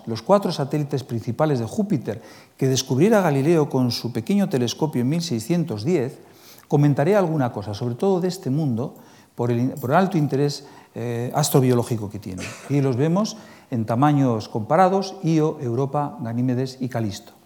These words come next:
La luna Titán de Saturno, también rodeada de nubes, y por eso aquí hemos puesto dos imágenes, una tal y como la vemos, directamente al telescopio con las, o los ojos de las naves espaciales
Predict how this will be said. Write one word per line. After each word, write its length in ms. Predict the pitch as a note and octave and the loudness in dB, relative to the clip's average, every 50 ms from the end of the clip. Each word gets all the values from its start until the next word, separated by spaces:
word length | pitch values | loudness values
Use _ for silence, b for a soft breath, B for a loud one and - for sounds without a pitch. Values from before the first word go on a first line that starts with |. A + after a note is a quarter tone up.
| _ _ _ _ B B B B B B B B | _ _ _ _ B B B B B B B B
La 100 | A2 A2+ | 0 2
luna 280 | C3+ D#3 E3+ E3 C#3+ - | 4 6 6 6 4 4
Titán 340 | C3+ A#2+ - E3 D#3 D3 | 0 0 2 4 4 4
de 100 | C3+ B2+ | 4 2
Saturno, 580 | A#2+ - B2 A2 - D#3+ D#3 F3 F#3 G#3+ B3+ A#3+ - | 2 -2 -4 -2 -2 -2 0 0 0 -2 -2 -2 -4
también 580 | - A2 G#2+ A2+ B2 C3+ C3 B2+ A2 F#2+ G#2 G2 | -4 -4 0 2 2 2 4 2 2 0 -2 -2
rodeada 460 | - A#2 A2 G#2 - C#3 D3 C#3 B2+ | -2 -2 0 2 4 4 6 6 4
de 100 | A2+ A2+ | 2 2
nubes, 380 | A2 D#3 F3+ F3+ G3 A#3+ A#3+ - | 2 2 4 4 4 4 2 0
y 40 | C3+ | -4
por 160 | - A2 A2+ | -4 -4 -4
eso 160 | B2+ - B2+ | -4 -4 -6
aquí 120 | A#2 - C3 | -4 -2 -2
hemos 180 | B2 B2 A#2+ | -2 -2 -4
puesto 320 | - - C3+ C3 - A2+ A2 | -4 -6 -6 -6 -6 -4 -4
dos 180 | C#3+ C#3+ - | -4 -4 -4
imágenes, 520 | A#2+ A2 A2+ A2+ - C3 C3+ E3 F3 E3+ B B B B B | -4 -4 -4 -4 -4 -4 -4 -4 -4 -6 B B B B B
una 260 | B C3 C3+ C3 A#2+ C3 | B 0 2 2 2 2
tal 140 | E3 D#3 | 2 2
y 40 | C#3+ | 2
como 180 | - C#3+ B2 B2 | 0 0 0 0
la 120 | A#2+ A2+ | 0 -2
vemos, 340 | A2+ A2+ A#2 D3+ G#3+ G3+ - - B B B B B B B B | -2 -4 -4 -6 -6 -8 -12 -16 B B B B B B B B
directamente 720 | - - A#2+ B2 A#2 B2 A#2 A#2+ B2 A#2+ A2 A#2+ A#2 A2+ | 0 2 2 2 2 0 0 0 0 0 -2 -2 -2 -2
al 160 | G#2+ G#2 G#2 | -2 -2 -4
telescopio 580 | G2+ G#2+ G2+ G2+ G2+ - - F3 E3+ - A#2+ G#2+ | -4 -4 -4 -6 -4 -2 -2 0 0 0 -2 -2
con 140 | - G#2+ G#2 | -2 -4 -6
las, 300 | G#2 G2+ G2+ G#2+ G#2+ A#2+ | -6 -6 -8 -10 -12 -12
o 200 | - - A#2+ A2 | -10 -8 -6 -6
los 180 | G#2+ G#2 - | -4 0 4
ojos 260 | E3 E3 E3 - A#2 G#2 | 4 4 4 2 -2 -2
de 60 | A2+ | -2
las 140 | G#2+ G#2+ G#2+ | -2 0 2
naves 240 | B2+ C#3+ C#3+ C#3 | 2 2 2 0
espaciales 520 | F3+ E3 - - - D#3+ D#3 C3 C#3 C#3 | -2 -2 -2 -2 2 2 4 4 2 0